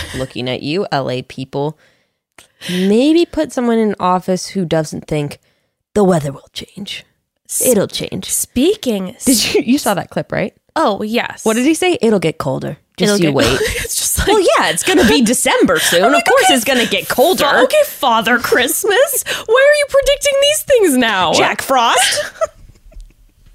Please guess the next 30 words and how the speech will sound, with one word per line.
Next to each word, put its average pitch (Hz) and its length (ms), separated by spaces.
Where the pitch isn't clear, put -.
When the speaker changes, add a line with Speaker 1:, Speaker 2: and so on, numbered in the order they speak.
Speaker 1:
I 719 600
remember 440 360
in 427 120
April 381 460
around 359 240
Easter 381 380
when 349 140
you 494 120
said 302 200
that 285 120
we 349 140
could 415 120
have 302 260
church 480 300
service 311 420
and 311 120
this 415 160
pandemic 403 440
was 302 140
gonna 392 180
be 349 200
gone. 349 420
Now 285 100
you're 359 140
telling 339 280
us 339 80
it's 311 80
gonna 320 160
get 294 160
colder? 339 420